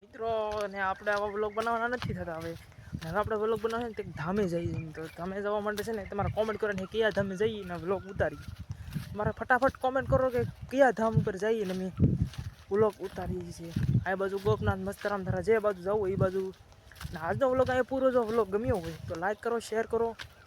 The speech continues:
કોમેન્ટ કરો અને સબસ્ક્રાઇબ કરવાનું ભૂલતા નહીં. મળીએ એક નવા વ્લોગ સાથે.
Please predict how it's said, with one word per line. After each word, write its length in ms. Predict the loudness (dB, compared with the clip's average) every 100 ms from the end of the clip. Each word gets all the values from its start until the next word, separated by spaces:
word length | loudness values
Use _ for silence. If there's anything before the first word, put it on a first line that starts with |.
| -6
કોમેન્ટ 300 | 0 0 0
કરો 200 | -4 -4
અને 140 | -4
સબસ્ક્રાઇબ 520 | -2 -2 -2 -2 -2 -2
કરવાનું 260 | -6 -4
ભૂલતા 280 | -4 -4 -4
નહીં. 200 | -4 -4 -6 -14 -18 -20 -6
મળીએ 300 | 2 4 6 6
એક 140 | 4
નવા 220 | 0 0 0
વ્લોગ 240 | 6 6 6 -2
સાથે. 240 | -4 -6